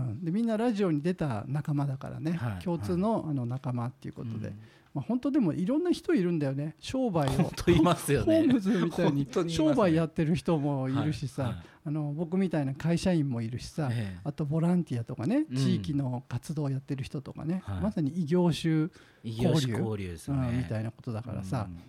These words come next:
Speaker 1: まあ、こういうのを、あの、いろんな人が集まってこれる。
Speaker 2: はい。
Speaker 1: で、また、あの、親交を深めるっていうような
Speaker 2: うん。うん。
Speaker 1: ことを、これからもね、あの、やっていけたらいいなっていうふうに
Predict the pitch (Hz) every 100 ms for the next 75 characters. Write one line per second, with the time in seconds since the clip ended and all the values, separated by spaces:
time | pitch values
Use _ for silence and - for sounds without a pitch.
0 | - _ 151 156 208 240 262 247 208 160
1 | 143 139 147 202 247 254 - 302 185 156
2 | 170 156 156 139 - 147 151 117 180 -
3 | _ - 180 175 170 196 175 170 165 160
4 | - 165 160 165 151 - 160 151 135 127
5 | - - 123 127 120 131 - _ 104 98
6 | 92 156 - 151 131 262 196 147 - -
7 | _ - 147 143 151 143 117 127 147 147
8 | - 131 131 123 131 131 135 135 143 131
9 | 147 147 120 113 123 165 202 - 123 127
10 | 123 127